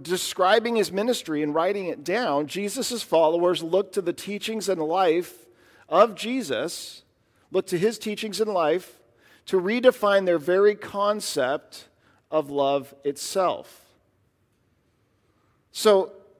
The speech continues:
they actually looked to what Jesus did and said, "This completely redefines the way we think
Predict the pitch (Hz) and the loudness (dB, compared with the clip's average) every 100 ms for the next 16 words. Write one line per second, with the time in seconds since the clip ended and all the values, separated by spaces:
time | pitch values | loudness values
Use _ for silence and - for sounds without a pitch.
0 | _ 143 156 226 226 208 233 247 - 262 | _ -6 4 6 6 6 4 2 -6 -4
1 | 220 185 180 185 269 - - - - - | -4 -4 0 6 6 6 -6 -12 -12 -18
2 | _ - 214 202 170 151 165 240 254 214 | _ 0 4 4 4 -2 -8 -4 -2 0
3 | 196 - 147 214 233 147 151 156 170 160 | 0 -2 -4 2 4 4 2 -2 -4 -4
4 | 160 175 180 160 139 208 269 - - 202 | -2 0 0 0 0 0 2 -2 -8 -10
5 | 143 - 233 269 285 277 247 196 226 220 | -10 -12 -10 -8 -8 -8 -6 -4 -4 -2
6 | 202 - 202 190 175 117 - - - - | -2 -2 -4 -2 -4 -6 -12 -16 -14 -16
7 | - _ _ _ _ 139 160 165 170 151 | -20 _ _ _ _ 0 2 4 2 2
8 | 160 190 - - 180 107 120 - | -2 -6 -10 -6 -4 -4 -8 -14